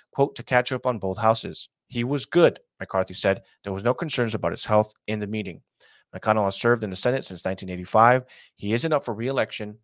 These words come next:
until the twenty twenty-six midterm election. The guy's gotta hang in there, man. Regardless of what you and I think, it'd be very devastating if Mitch McConnell has to step down for health reasons.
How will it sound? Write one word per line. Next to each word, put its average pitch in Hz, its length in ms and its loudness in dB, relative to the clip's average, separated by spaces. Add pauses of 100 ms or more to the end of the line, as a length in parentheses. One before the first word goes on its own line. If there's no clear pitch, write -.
(180)
until 104 200 -12
the 87 80 -10
twenty 95 260 -10
twenty-six 98 540 -8 (500)
midterm 90 340 -6
election. 85 440 -6 (2250)
The - 80 -12
guy's 101 280 6
gotta 113 240 8
hang 117 220 -2
in 107 120 -2
there, 95 160 -4
man. 90 300 -8 (480)
Regardless 120 480 6
of 110 80 -8
what 117 140 -4
you 123 160 -4
and 127 100 -2
I 127 140 0
think, 139 540 -6 (1200)
it'd 110 140 0
be 120 120 2
very 127 280 8
devastating 110 720 0 (120)
if 92 100 -18
Mitch 107 180 -8
McConnell 107 380 -4
has 104 180 -6
to 92 80 -14
step - 300 -2
down 113 180 2
for 104 140 -10
health 113 240 0
reasons. 87 560 -10